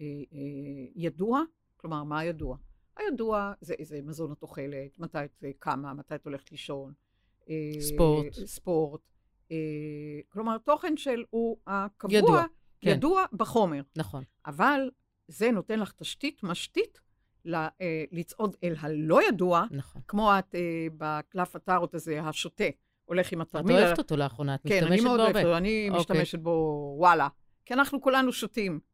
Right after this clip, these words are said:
Speaker 2: אוקיי.
Speaker 1: אה, כביכול. זה לא שותה מבחינת ה-, את יודעת שהשוטה הוא עם ה-, אה, איך אומרים, אני, אני חושבת שהוא ה-,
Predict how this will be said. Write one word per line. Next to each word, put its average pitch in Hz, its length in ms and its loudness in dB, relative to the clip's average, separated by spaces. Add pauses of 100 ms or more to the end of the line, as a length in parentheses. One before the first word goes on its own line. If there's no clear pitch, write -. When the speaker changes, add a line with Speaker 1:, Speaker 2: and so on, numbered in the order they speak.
(440)
Speaker 2:
אוקיי. 165 320 0
Speaker 1:
אה, 170 80 -4
כביכול. 165 640 2 (100)
זה 175 120 0
לא 262 200 6
שותה 214 380 -2
מבחינת 175 520 -4
ה-, 160 240 -2 (340)
את - 100 -10
יודעת 185 240 0
שהשוטה 180 400 -6
הוא 170 200 -2
עם 160 180 -6
ה-, 156 240 -6 (540)
אה, 160 260 -4
איך 160 200 -8
אומרים, 170 240 -4
אני, 165 340 -6
אני 160 140 -6
חושבת 170 400 -6
שהוא 160 340 -6
ה-, 156 300 -2